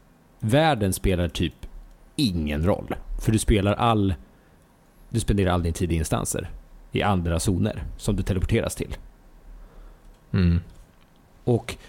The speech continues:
Speaker 1: du börjar alltid om från början, på något vis. Precis
Speaker 2: Ja.
Speaker 1: som i ett
Speaker 2: Jo, men
Speaker 1: moba-spel eller i en C S go när du går in på en map, att ja,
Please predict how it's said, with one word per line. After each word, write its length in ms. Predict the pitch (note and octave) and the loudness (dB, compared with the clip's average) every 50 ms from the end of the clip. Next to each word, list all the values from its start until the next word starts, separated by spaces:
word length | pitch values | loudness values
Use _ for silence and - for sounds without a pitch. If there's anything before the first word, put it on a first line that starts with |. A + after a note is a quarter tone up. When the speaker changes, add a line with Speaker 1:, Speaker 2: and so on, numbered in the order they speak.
| - - - | -20 -10 -4
Speaker 1:
du 80 | - A2 | -2 2
börjar 260 | G#2+ B2 A#2 A#2 A2+ | 4 4 4 4 4
alltid 340 | - A2+ A2+ G2+ - D3 A#2+ | 4 2 2 0 0 0 0
om 160 | F2 D#2+ D#2+ | 0 0 -2
från 160 | - G2+ F2+ | -2 -2 0
början, 420 | F2+ F#2+ F#2 G2 G#2+ - - - - - - - - - - _ _ - - - - - - | 0 2 2 0 0 -2 -4 -6 -10 -10 -10 -12 -14 -20 -20 _ _ -20 -20 -20 -20 -10 -6
på 100 | - - | -4 -4
något 100 | - - | -2 -4
vis. 240 | - - - - - - - _ _ _ _ _ _ _ - _ _ _ _ _ _ _ _ - - _ _ _ _ - - _ _ _ _ - - - - _ _ _ _ _ _ _ _ - | -6 -6 -8 -12 -14 -18 -20 _ _ _ _ _ _ _ -20 _ _ _ _ _ _ _ _ -20 -20 _ _ _ _ -20 -20 _ _ _ _ -20 -20 -20 -20 _ _ _ _ _ _ _ _ 0
Precis 240 | C3+ C#3 - G3 F3+ | 2 4 6 6 6
Speaker 2:
Ja. 100 | D#3+ C3+ | 6 4
Speaker 1:
som 180 | - - A2 G#2 | 4 2 2 2
i 40 | G2 | 2
ett 80 | F#2 - | 2 4
Speaker 2:
Jo, 40 | |
men 80 | A#2+ A2+ G#2+ | 6 6 8
Speaker 1:
moba-spel 420 | A2 A2 A2 G#2+ G#2 B2 G2 F2+ F#2 | 8 6 6 6 4 2 2 2 2
eller 140 | F2+ F2+ | 0 0
i 180 | F2 F2 F2+ F2+ | 2 0 0 0
en 80 | F2+ F2+ | 0 0
C 120 | - G2+ | 0 0
S 100 | F#2 F#2 | 0 0
go 200 | F#2+ A#2 A2+ G2+ | 0 2 2 2
när 100 | F#2 F#2 | 2 0
du 60 | F#2 | 0
går 100 | F#2+ G2 | 0 0
in 100 | F#2+ F#2 | 0 0
på 100 | E2+ - | 0 0
en 60 | G2 | 0
map, 280 | G#2+ A#2 F#2+ - - - | 0 0 0 -2 -2 -2
att 260 | F2 G2+ - - - - - - - - - - - - - - | -2 -4 -4 -8 -16 -16 -18 -20 -20 -20 -20 -20 -20 -20 -8 -2
ja, 240 | C#3 C#3+ D3 C#3+ | 2 2 2 2